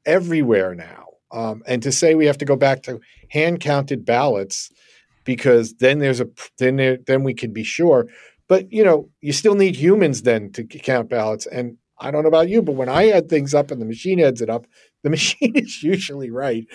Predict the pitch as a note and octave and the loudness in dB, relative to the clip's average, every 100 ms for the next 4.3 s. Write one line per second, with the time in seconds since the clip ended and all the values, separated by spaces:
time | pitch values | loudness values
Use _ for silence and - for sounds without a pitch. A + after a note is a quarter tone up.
0 | - - D#3 D3 D#3 - F#3 F3 D3+ C3+ | -20 -10 -6 -6 -8 -8 -6 -4 -4 -2
1 | C3 C3 A2+ G2+ - D3+ - - - - | -2 -2 -6 -10 -4 -4 -6 -18 -20 -20
2 | - - F#3 F3 D3 - _ _ F3 - | -16 -2 2 4 2 -6 _ _ -2 0
3 | F3+ G3 G#3+ F#3+ C#3 C#3 D3+ F3 A#3 A3+ | 2 2 4 2 2 2 2 2 4 4
4 | F#3 - | 2 -4